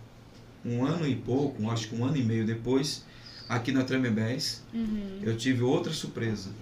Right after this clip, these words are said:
Speaker 1: que foi quando o pastor, é, usado por Deus, entendeu que eu seria a pessoa pra lhe auxiliar como vice-presidente das Assembleias de Deus. É, hoje eu estou vice-presidente da Assembleia de Deus,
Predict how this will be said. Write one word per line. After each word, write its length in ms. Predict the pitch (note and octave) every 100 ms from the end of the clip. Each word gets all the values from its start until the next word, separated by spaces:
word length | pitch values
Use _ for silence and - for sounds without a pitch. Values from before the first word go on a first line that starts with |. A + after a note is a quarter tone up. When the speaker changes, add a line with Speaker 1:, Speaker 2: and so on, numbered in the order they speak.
| - -
Speaker 1:
que 60 | A#2+
foi 180 | A2 A#2
quando 200 | A#2+ A2+
o 40 |
pastor, 580 | A2+ C3 - A2+ A#2 D3+ - - - - - - -
é, 560 | A2 A2 A2 A2 G#2 F#2
usado 320 | A2 A#2 A#2
por 180 | D3+ C#3+
Deus, 720 | A2 A#2+ C#3+ D3+ - - - - - - - -
entendeu 680 | B2+ C#3+ B2 A2 A2+ C3 - - - - - A2 A2
que 680 | A#2 A2+ A#2 A2+ A2 G#2+ G#2+ A#2
eu 80 |
seria 260 | A2+ B2+ B2+
a 20 |
pessoa 400 | B2+ A#2 C3 B2+
pra 460 | - C3 C3 C3 - - - -
lhe 80 | B2+
auxiliar 540 | B2 - C3+ B2+ B2+
como 240 | C#3 C#3+ A#2+
vice-presidente 840 | C#3+ - - D3+ C3+ A2 A#2 A#2
das 200 | A#2 A2+
Assembleias 420 | A2+ A#2 A2+ A#2+
de 60 | G#2+
Deus. 240 | A2+ - - - - - - - - - - - - - - -
É, 280 | G2+ G#2 A2
hoje 240 | A2 A#2
eu 40 | C3+
estou 440 | - A#2+ A#2+ - - - - -
vice-presidente 540 | C3 A2+ - A#2+ A#2 A2
da 60 |
Assembleia 360 | A2 A2+ G#2+ G#2
de 60 | F#2+
Deus, 340 | A2+ D#3